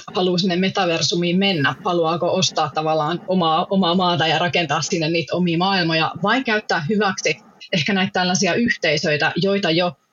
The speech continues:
äh, on siellä metaversumissa, kuten vaikka niinku Roblo-, Roblox. E-, esimerkkinä voisi miettiä vaikka tämän tyylisiä yrityksiä kuin Walmart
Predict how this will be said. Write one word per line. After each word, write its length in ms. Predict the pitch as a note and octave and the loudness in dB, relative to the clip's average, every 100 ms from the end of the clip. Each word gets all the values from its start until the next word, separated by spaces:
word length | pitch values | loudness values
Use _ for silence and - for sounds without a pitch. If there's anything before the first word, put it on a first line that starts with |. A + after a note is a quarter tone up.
| - | -4
äh, 80 | E3+ D#3+ C#3+ _ - - - | -2 0 -2 _ -10 -10 -4
on 200 | A3+ B3 | 0 2
siellä 200 | G#3+ D3+ | 2 0
metaversumissa, 760 | D3+ D3+ D#3+ C#3 - D3+ C3+ G3 | 0 0 0 0 -2 0 0 0
kuten 260 | A3+ A#3+ G3 | -2 -2 0
vaikka 240 | C#3 - | -2 -4
niinku 180 | C3 - | -8 -4
Roblo-, 440 | G3 F3+ D#3 G#2+ - _ | -2 0 -2 -6 -8 _
Roblox. 400 | - G3+ D#3 B2 - - - - - _ _ _ _ - | -4 -2 0 -2 -2 -4 -6 -8 -14 _ _ _ _ -2
E-, 260 | C#3 F#3+ | 2 2
esimerkkinä 680 | G3 A3 B3 A3+ G3 G3+ F#3 | 2 2 2 0 0 0 0
voisi 200 | F3 F3 | 0 2
miettiä 420 | F#3+ F#3+ - F3 | 2 0 0 0
vaikka 440 | D#3+ E3 - E3 - | 2 -2 -2 -4 -4
tämän 180 | F#3 F3 | -2 0
tyylisiä 380 | E3+ E3+ E3+ E3+ | 0 0 2 0
yrityksiä 600 | E3+ - F3 - D3+ D#3 | 0 -2 -4 -2 -2 -2
kuin 220 | D#3+ - D#3+ | -2 -4 -2
Walmart 560 | F3+ E3+ E3 D3 D#3 | 0 0 0 0 -2